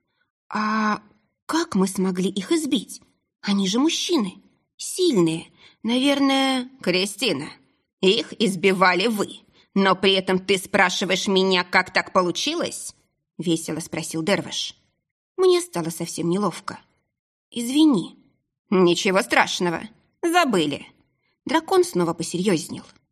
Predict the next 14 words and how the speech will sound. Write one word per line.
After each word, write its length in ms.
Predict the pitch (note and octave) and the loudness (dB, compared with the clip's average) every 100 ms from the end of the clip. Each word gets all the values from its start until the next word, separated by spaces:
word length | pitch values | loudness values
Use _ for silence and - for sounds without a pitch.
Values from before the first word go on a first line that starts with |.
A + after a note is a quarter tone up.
| _ _ _ - | _ _ _ -4
«Я 200 | F3 F3 | 0 0
прекрасно 540 | F3 A#3+ D4 F#3 F3 E3 | 2 0 2 2 0 0
понимаю, 540 | E3 F3 A#3+ A3 - _ _ - | 2 4 2 -2 -8 _ _ -12
что 260 | - - G3 | -8 0 4
вам 180 | F#3+ | 4
нужно 300 | F#3+ F#3+ F3+ | 4 4 2
было 180 | F3 E3+ | 2 2
расслабиться, 720 | F3 - A3 D#3+ - - - - _ _ _ | 2 0 -2 -2 -2 -14 -16 -18 _ _ _
отдохнуть, 840 | - A3+ F3 G#3+ - F3+ - - - _ - | -2 0 2 0 2 0 0 -12 -18 _ -6
забыть 540 | A3 E3+ F3+ G3+ C#4 | -4 0 0 0 0
на 140 | A3 F3+ | 2 2
время 320 | E3 E3+ E3+ | 2 2 2
об 180 | F#3+ F3 | 2 0
отборе. 440 | F#3 F#3+ E3+ - | 0 2 0 -2